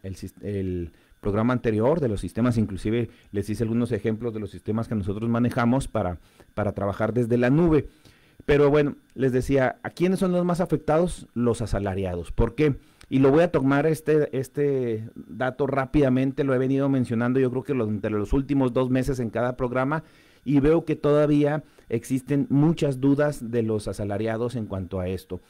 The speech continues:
inclusive de los mismos patrones o de algunos contadores o,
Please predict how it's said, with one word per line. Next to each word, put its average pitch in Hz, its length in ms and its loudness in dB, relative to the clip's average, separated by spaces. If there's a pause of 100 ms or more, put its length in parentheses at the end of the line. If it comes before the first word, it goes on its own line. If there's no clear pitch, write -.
(160)
inclusive 135 640 0
de 156 80 4
los 123 160 0
mismos 120 300 -2
patrones 123 580 -2
o 117 140 2
de 110 80 0
algunos 117 420 -2
contadores 117 680 -2
o, 113 320 2